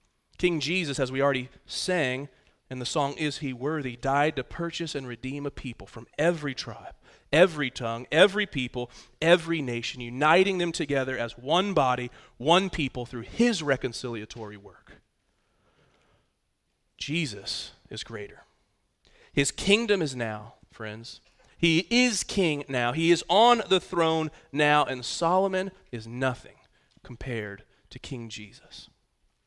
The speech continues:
So let us be challenged by verse thirty-four. Look at it one more time. People of all nations came to hear the wisdom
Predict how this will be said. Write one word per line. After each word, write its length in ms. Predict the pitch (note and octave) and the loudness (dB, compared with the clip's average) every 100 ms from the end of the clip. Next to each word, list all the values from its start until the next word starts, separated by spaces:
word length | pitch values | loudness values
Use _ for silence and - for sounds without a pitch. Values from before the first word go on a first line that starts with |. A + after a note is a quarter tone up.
| _ _ _ _ - - - | _ _ _ _ -20 -20 -12
So 160 | - C#3 | -2 4
let 180 | D3 | 6
us 120 | G#3+ A3+ | 6 4
be 140 | F3 | -2
challenged 720 | - D#3 B2 A#2+ E3+ G#3 - - _ _ _ _ _ | -4 -2 -2 -2 -6 -10 -16 -20 _ _ _ _ _
by 120 | C3+ | 0
verse 260 | C3 C#3+ - | 2 2 0
thirty-four. 640 | D3+ D3+ D3 - D3+ G#2 - _ _ _ _ _ _ - | 0 0 -2 -4 -6 -6 -12 _ _ _ _ _ _ -12
Look 160 | D#3+ | -6
at 100 | D#3 | -4
it 60 | B2 | -4
one 120 | B2 | -6
more 100 | B2 | -10
time. 300 | - A2+ G#2+ _ _ _ _ _ _ _ _ _ _ _ _ _ _ - | -10 -12 -14 _ _ _ _ _ _ _ _ _ _ _ _ _ _ 0
People 320 | G#3+ F#3+ D#3+ | 2 4 4
of 100 | D3 | 4
all 380 | - F#3+ G#3+ G#3 | 6 8 8 4
nations 580 | E3+ D#3+ D3 B2+ A#2 | 2 2 0 -6 -8
came 260 | - C#3+ C#3 | -8 -6 -6
to 80 | C3+ | -8
hear 280 | B2 C3+ C3+ | -6 -6 -6
the 100 | B2+ | -6
wisdom 460 | A#2+ A2+ A2+ A2 | -6 -6 -8 -12